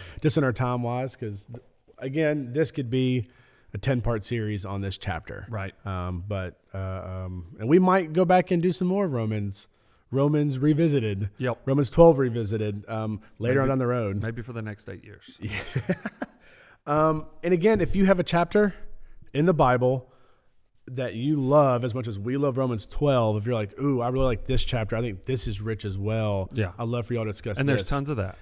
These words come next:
Speaker 2: <laughs>
Speaker 1: There's plenty of that. Let us know.
Speaker 2: Yeah.
Speaker 1: 'Cause we would love to do this of just a chapter look at what it means.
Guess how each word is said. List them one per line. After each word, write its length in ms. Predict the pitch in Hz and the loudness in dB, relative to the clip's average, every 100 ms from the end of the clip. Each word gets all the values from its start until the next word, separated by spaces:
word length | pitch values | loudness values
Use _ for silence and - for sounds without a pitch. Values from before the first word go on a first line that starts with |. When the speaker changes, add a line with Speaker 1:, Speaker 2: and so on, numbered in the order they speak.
| - | -20
Speaker 2:
<laughs> 140 | - | -4
Speaker 1:
There's 140 | - - | 2 2
plenty 380 | - 135 160 156 | 2 -2 2 4
of 80 | 123 | 2
that. 280 | 107 - - - | 0 -4 -14 -6
Let 160 | 131 170 | 2 4
us 120 | 160 | 4
know. 340 | 156 139 80 92 - | 4 2 0 -8 -8
Speaker 2:
Yeah. 140 | 95 - | -8 -4
Speaker 1:
'Cause 140 | 120 | -2
we 60 | 139 | 0
would 80 | 131 | 0
love 180 | 127 135 | 0 0
to 60 | |
do 160 | 117 117 | -2 -2
this 320 | 107 110 104 | -2 -4 -4
of 100 | 104 | -6
just 420 | 107 107 - - _ _ _ | -4 -4 -8 -20 _ _ _
a 80 | 101 | -12
chapter 440 | - 131 107 117 104 | -6 -4 -4 -4 -2
look 320 | 107 98 - | -2 -4 -8
at 420 | 95 98 95 - 110 | -8 -6 -6 -10 -10
what 160 | 101 98 | -6 -6
it 80 | |
means. 400 | 90 85 80 - | -6 -8 -10 -12